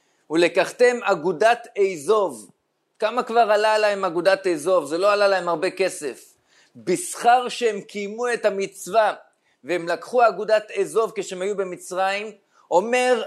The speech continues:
רבי אבא בר כהנא, "אתה יודע כמה כסף הם זכו?" הם זכו לביזת הים, כשהמצרים טבעו בים,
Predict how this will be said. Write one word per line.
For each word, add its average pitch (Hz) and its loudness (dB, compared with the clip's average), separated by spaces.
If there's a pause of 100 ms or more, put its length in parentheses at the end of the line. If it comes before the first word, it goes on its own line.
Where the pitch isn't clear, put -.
רבי 196 2
אבא 240 2
בר 214 0
כהנא, 208 -2
"אתה 185 -4
יודע 208 0
כמה 214 0
כסף 240 -2
הם 190 -4
זכו?" 247 -2 (880)
הם 180 -2
זכו 208 0
לביזת 220 2
הים, 240 2 (380)
כשהמצרים 180 -2
טבעו 220 0
בים, 226 2